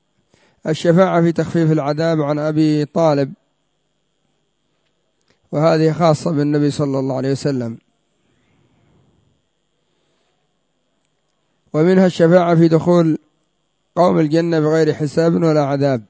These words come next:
كما شفع لعكاشة بن محصن رضي الله عنه.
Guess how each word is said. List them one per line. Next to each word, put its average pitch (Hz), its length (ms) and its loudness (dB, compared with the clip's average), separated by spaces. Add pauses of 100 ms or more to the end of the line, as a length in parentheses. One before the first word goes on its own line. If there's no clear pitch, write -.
(1500)
كما 151 280 -2
شفع 160 440 0
لعكاشة 151 580 -2
بن 151 80 -2
محصن 151 340 -4
رضي 139 280 -2
الله 135 220 -4
عنه. 120 200 -10